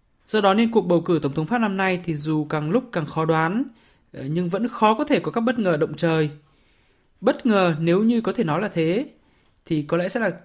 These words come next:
các kết quả tệ hại chưa từng thấy trong lịch sử của các ứng cử viên đến từ các chính đảng truyền thống lâu đời tại Pháp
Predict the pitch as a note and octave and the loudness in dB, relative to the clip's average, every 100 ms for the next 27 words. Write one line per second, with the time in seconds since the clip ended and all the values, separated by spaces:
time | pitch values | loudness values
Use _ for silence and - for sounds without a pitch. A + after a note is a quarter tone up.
0 | _ - A#3 C#4 C4+ G3 D3 - D3 E3 | _ -10 -6 -6 -4 -2 -2 -2 -4 -4
1 | C#3+ C#3+ G#3 E3 D#3 D#3 F#3 E3+ - E3+ | -6 -2 -2 0 -2 -2 -2 -4 0 0
2 | C#3 C3 - F#3 E3 F#3 D3+ F3+ E3+ E3 | 0 -4 -6 -4 -4 -4 0 2 0 -2
3 | D#3+ D3+ E3+ F3+ G#3 - F3+ F#3 - D3+ | -4 -6 -4 -6 -6 -6 -4 -4 -4 -6
4 | D3 D3 F3+ E3 D3 C3+ - A3+ | -4 -4 -2 0 -2 -4 -2 -2